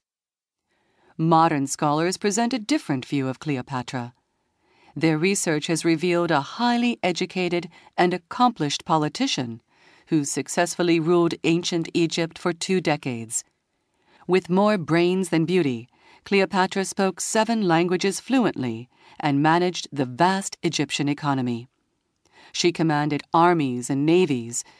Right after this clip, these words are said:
and forged alliances with other nations. When the powerful Roman Empire threatened Egypt,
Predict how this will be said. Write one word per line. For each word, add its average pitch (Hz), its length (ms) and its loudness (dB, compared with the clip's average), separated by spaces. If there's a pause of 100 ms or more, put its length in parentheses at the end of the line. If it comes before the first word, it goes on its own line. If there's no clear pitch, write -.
(140)
and 190 220 2
forged 208 460 -2
alliances 185 720 0
with 156 140 2
other 170 220 2
nations. 160 640 -2 (840)
When 175 220 0
the 151 80 0
powerful 185 600 2
Roman 165 340 2
Empire 170 640 0
threatened 165 500 -2
Egypt, 160 480 -4